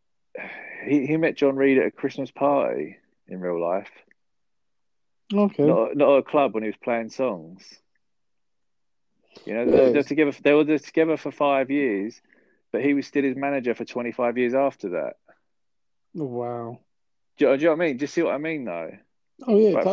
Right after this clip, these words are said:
Speaker 1: ex-,
Speaker 2: totally.
Speaker 1: like, for example, his wife, you know, he got married to that woman.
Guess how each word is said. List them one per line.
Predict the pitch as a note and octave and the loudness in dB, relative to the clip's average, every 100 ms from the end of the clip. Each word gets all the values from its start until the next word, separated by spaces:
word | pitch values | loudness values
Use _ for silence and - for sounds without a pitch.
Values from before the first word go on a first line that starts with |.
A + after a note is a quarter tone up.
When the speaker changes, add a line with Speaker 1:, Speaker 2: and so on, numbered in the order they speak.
| D3+ | 2
Speaker 1:
ex-, | B2+ | 2
Speaker 2:
totally. | B2 | 2
Speaker 1:
like, | D3+ | 2
for | - | 2
example, | D#3 E3+ E3+ C#3+ A2 | 0 2 0 -2 -2
his | C3 B2 | -2 -4
wife, | C#3 C#3 F#2+ F#2 - _ | -2 0 0 -4 -12 _
you | B2 | -6
know, | C#3+ | -4
he | C#3+ | -2
got | C3 | -2
married | C3+ B2+ | -2 -2
to | - C3 | -4 -4
that | A2+ | -2
woman. | A#2+ G#2+ E2 F2 | -4 -6 -10 -20